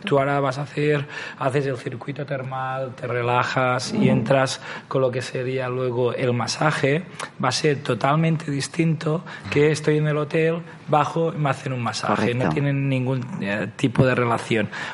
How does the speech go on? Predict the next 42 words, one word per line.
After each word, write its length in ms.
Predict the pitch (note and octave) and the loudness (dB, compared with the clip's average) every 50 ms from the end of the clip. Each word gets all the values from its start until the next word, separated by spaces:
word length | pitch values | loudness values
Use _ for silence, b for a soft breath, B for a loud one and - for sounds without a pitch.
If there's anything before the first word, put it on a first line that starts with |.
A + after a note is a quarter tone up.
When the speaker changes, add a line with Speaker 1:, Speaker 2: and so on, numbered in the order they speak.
| B - | B 4
Speaker 1:
¿Por 200 | - C3 B2+ A#2 | 4 4 4 4
qué? 280 | - C3+ B2 A2+ G#2+ | 2 2 2 2 2
Porque 220 | G#2 - A#2 A2 A#2+ | -2 -2 -4 -2 -2
en 100 | A#2 B2 | -4 -4
aquel 240 | A#2+ A#2+ C3+ C3+ | -4 -2 -2 0
momento 400 | C3+ C3+ C3+ C#3 C3+ B2 A2 - | 0 2 2 2 0 0 -2 -6
sí 180 | - - - C#3+ | -4 -2 0 0
que 80 | C#3 C3 | 2 2
al 60 | B2+ | 2
igual 220 | B2+ B2 B2 A#2+ | 2 2 2 0
me 100 | A#2 A#2 | 0 0
han 60 | A#2+ | 0
descontrolado 960 | A#2+ A2+ A2+ - B2+ A#2+ A2 - B2 A#2+ A#2+ - - - B2+ A#2+ A#2 B2 A#2+ A#2 | -2 -2 -2 -2 -2 -2 0 -2 -2 -4 -4 -8 -10 -6 -4 -4 -2 -2 -2 -2
un 80 | A#2 | -2
poco, 460 | A2+ - D3 D3+ C#3 A#2+ C3 C#3+ C#3+ B B B B B - | 0 2 2 2 2 2 0 -2 -2 B B B B B -2
pero 240 | - C3+ B2+ C3 C3+ | 2 2 4 4 4
no 160 | C3+ C#3+ D3+ | 2 2 2
me 140 | D#3 D#3 E3 | 2 0 0
han 300 | D#3+ D3+ D3+ D3 C#3+ C#3+ - - C3 B2+ | 0 0 0 0 -2 -4 -2 0 2 4
liberado 580 | B2+ B2+ A#2 A#2 A#2+ C3 C#3+ D3+ D3+ C#3+ C3 C3 | 4 6 4 4 4 4 4 4 4 4 4 4
realmente 720 | B2+ B2+ B2 B2 B2 C3 C#3 D3 D3 C3+ - - F#3 F3+ F#3 B B B B - | 4 2 2 2 2 2 2 2 0 0 0 -2 -2 -2 -4 B B B B -10
de 140 | C3+ B2 B2+ | -6 -6 -6
ese 180 | A#2+ - - B2 | -4 -4 -6 -8
estrés, 600 | - - - - B2+ B2+ B2+ B2+ B2+ B2+ A#2+ A#2+ | -8 -8 -4 -2 2 4 4 4 4 4 4 2
de 60 | B2 | 0
esa 140 | A2+ C3+ B2+ | 0 0 0
situación 220 | A2+ B2+ A#2+ - A#2+ A#2+ - - - B2 B2 B2 B2 B2 B2 A#2+ B B B B - - | 0 0 0 0 -2 -4 -2 -2 0 0 2 2 0 0 -2 -4 B B B B -8 -4
de 120 | C#3 B2+ | -2 0
angustia 680 | B2+ B2+ B2 B2+ B2+ B2 - - - C3 B2+ B2+ B2+ A#2+ | 2 2 2 2 0 0 -2 -2 0 0 2 2 0 -2
que 120 | - C3+ | -4 -4
seguramente 680 | - - B2 A#2 A#2+ A#2 A#2+ A#2 A#2 A2+ A2+ C3+ B2 A#2+ | -2 -2 0 0 2 0 0 0 -2 -2 -2 -2 -4 -2
me 80 | B2 A#2 | -2 -2
haya 180 | A#2+ B2 A#2+ | -2 -2 -4
provocado, 680 | A#2 B2 B2 A#2+ A#2+ A#2 G#2+ - A#2+ A#2 A#2 B2 C3+ C#3+ B B B B B - | -4 -4 -4 -4 -4 -6 -4 -4 -2 -2 0 -2 -2 -4 B B B B B -8
¿no? 300 | - A#2+ A#2+ C3+ D#3 D#3 - | -4 -2 -2 -2 -2 -2 -4
Eh, 460 | C3+ B2+ A#2+ A#2+ A#2 A#2 A2+ A2+ A#2 | -4 -4 -4 -4 -4 -4 -4 -4 -2
la 100 | A#2 A#2 | -2 -2
situación 960 | - - B2+ A#2 - B2 - - A#2 A2+ A2+ A2+ A#2 A#2+ A#2 A#2 A#2 A2+ A2+ - | -2 0 0 0 0 0 0 0 2 2 4 4 4 2 2 0 0 -2 -2 0
anómala 520 | - A#2+ A#2 A#2 A2+ A2+ A2+ A2+ A2+ A#2 A2 | 2 4 4 4 4 4 4 4 2 2 2
para, 500 | - A#2+ A#2 A2+ G#2+ G#2+ F#2+ - - - - | 2 2 4 4 4 4 2 2 0 2 2
para 220 | A2+ A2 F#2+ F#2 | 2 2 2 2
paliar. 440 | - - G2 F#2+ F2 F2+ - - | 0 0 0 0 0 0 -2 -4